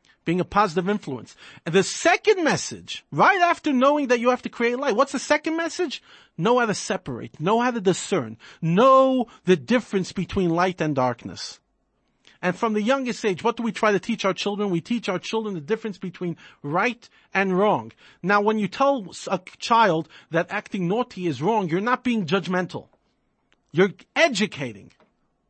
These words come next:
When your kid's having a tantrum in the store and you sit there saying,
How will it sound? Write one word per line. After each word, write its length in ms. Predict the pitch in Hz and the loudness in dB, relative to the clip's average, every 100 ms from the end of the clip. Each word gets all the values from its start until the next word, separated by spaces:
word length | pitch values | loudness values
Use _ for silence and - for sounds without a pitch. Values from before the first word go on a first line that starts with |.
| _ _ _ _ _ _ _ _ _ _ _ _ _ - | _ _ _ _ _ _ _ _ _ _ _ _ _ -4
When 160 | 190 | -2
your 100 | 233 | -2
kid's 240 | - 320 - | -2 -4 -2
having 260 | 269 254 | -2 -2
a 40 | 190 | -6
tantrum 460 | - 262 - 247 | -4 -4 -4 -8
in 60 | 208 | -6
the 80 | 175 | -8
store 280 | - 240 | -8 -4
and 80 | 208 | -2
you 80 | 170 | -4
sit 180 | - 247 | -6 -10
there 100 | 190 | -8
saying, 220 | 214 220 | -8 -10